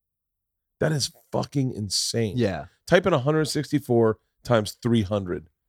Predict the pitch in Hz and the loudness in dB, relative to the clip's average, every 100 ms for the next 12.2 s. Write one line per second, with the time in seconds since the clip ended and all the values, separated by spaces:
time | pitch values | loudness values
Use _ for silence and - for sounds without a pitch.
0 | _ 120 113 113 92 - _ _ _ _ | _ -6 -4 -2 -4 -4 _ _ _ _
1 | _ _ _ _ _ _ _ - 147 - | _ _ _ _ _ _ _ -2 0 0
2 | - 185 208 - 160 156 139 147 - 131 | 2 4 4 4 4 4 2 -2 0 0
3 | 113 104 - 117 107 104 101 87 113 113 | 0 -2 -2 0 0 0 -2 0 4 4
4 | 110 - - 98 - 98 - - - 95 | 4 -4 -4 -4 -4 -8 -10 -16 -4 -2
5 | 87 - _ _ _ _ - 147 143 139 | -2 -4 _ _ _ _ 0 2 2 2
6 | 123 139 170 - 110 117 117 104 82 - | 2 2 -2 0 2 4 2 -2 -4 -2
7 | 101 95 92 98 98 87 82 82 78 - | 0 2 0 -2 -2 -2 -4 -8 -18 -20
8 | - 120 101 78 _ _ _ _ _ _ | -2 0 0 -4 _ _ _ _ _ _
9 | _ _ _ _ _ _ _ _ _ _ | _ _ _ _ _ _ _ _ _ _
10 | _ _ _ _ _ _ _ - - 123 | _ _ _ _ _ _ _ -2 2 2
11 | 175 208 170 - 151 135 - 117 113 110 | 0 -2 -4 -4 -4 -6 -2 0 0 0
12 | 90 92 | -4 -8